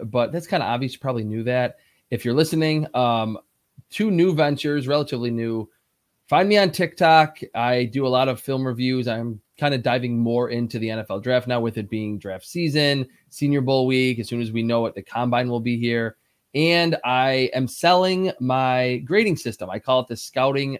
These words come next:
Gradebook. It's linked in my bio on Twitter, linked in my bio on TikTok and Instagram.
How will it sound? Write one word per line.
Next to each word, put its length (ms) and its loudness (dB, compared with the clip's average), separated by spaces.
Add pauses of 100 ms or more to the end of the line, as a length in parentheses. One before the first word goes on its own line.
(100)
Gradebook. 540 -2 (640)
It's 100 -14
linked 440 0
in 320 -4
my 300 0
bio 400 0
on 200 -4
Twitter, 400 0
linked 300 -4
in 80 -6
my 160 -4
bio 340 -2
on 220 -8
TikTok 480 -6
and 100 -6
Instagram. 800 -4